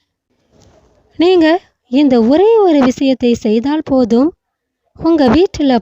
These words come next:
பணவரவு அதிகரிக்கும். உங்க வீட்ல உள்ள கல்லுப்பு ஜாடியில நீங்க இந்த ஒரே ஒரு பொருளை வைத்து பாருங்க.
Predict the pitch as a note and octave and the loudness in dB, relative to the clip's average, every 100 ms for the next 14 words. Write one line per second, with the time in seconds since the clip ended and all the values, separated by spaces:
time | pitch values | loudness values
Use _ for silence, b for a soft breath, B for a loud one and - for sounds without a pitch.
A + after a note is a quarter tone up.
0 | G#3+ G3 B3+ C#4+ D4 D#4 F4 C#4 A#3 B3 | -2 -2 -2 -2 -2 -2 -2 -2 -4 -4
1 | G#3+ G3+ F#3+ - F3+ F3 _ _ _ _ | -4 -4 -6 -4 -6 -6 _ _ _ _
2 | _ _ _ _ _ _ _ _ _ b | _ _ _ _ _ _ _ _ _ b
3 | b b b b - E4+ D#4+ E4+ G#4+ F#4+ | b b b b -2 0 2 0 0 0
4 | D#4+ C4 A3 - A#3+ D#4 F4+ F4+ D4+ G#3 | 2 2 0 0 0 0 0 -2 -2 0
5 | G3+ F#3 F#3 F#3 C4 G#3+ A#3 C4+ A#3+ A#3 | 0 0 -2 -2 -4 -2 -2 0 0 -2
6 | A3+ G#3+ D4+ F#4 G#4 E4 B3 A3+ G#3+ G#3+ | -2 0 0 2 2 0 0 0 -2 0
7 | D#4+ E4 D#4 D#4 C#4+ C4+ A#3 G#3 G3 F3+ | -2 -4 -4 -6 -4 -2 -2 -2 -2 -4